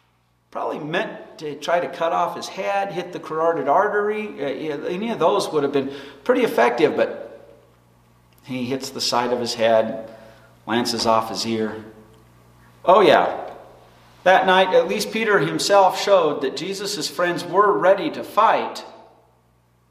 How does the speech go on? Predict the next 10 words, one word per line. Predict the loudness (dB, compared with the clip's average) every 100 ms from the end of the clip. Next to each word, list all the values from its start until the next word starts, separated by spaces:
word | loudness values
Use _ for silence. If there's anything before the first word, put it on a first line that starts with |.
| _ _ _ _ _
but | 0
they | 2
weren't | 4 0 0
so | -2
good | -2 0 0
with | 0 -4 -6
the |
sword, | -10 -6 -2 -2 -4
were | -6 -6
they? | -6 -8